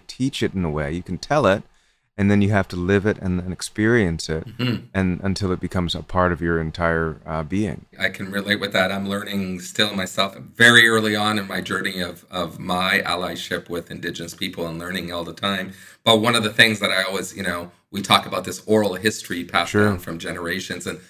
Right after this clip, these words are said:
Speaker 2: seven generations forward. But you talked about, you know, we just talked about oral traditions and, and you talked about strong oral tradition and cultures. Uh, talking about both of your cultures, you're talking, "One was stolen from their land and brought here, and the other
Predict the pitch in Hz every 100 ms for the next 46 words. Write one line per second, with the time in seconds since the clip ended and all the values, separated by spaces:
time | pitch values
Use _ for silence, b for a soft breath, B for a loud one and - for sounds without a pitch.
0 | b - - 92 90 - 92 87 90 -
1 | 85 - 104 95 92 - b b - 131
2 | 143 160 151 127 120 113 113 110 104 104
3 | 120 - 104 101 90 98 101 101 101 -
4 | 95 95 90 80 90 92 95 87 90 -
5 | 85 78 - - 110 123 120 101 90 92
6 | - 82 90 85 85 - 95 - 71 -
7 | - _ 87 87 76 - - _ _ -
8 | 117 120 113 107 98 - 107 101 104 104
9 | 90 87 87 - 98 104 87 76 - -
10 | 85 85 82 95 127 139 127 - 117 127
11 | 107 95 95 90 87 92 107 98 85 92
12 | - _ _ _ _ 104 101 92 104 104
13 | 107 101 - 110 107 92 90 90 - 98
14 | 104 98 113 101 95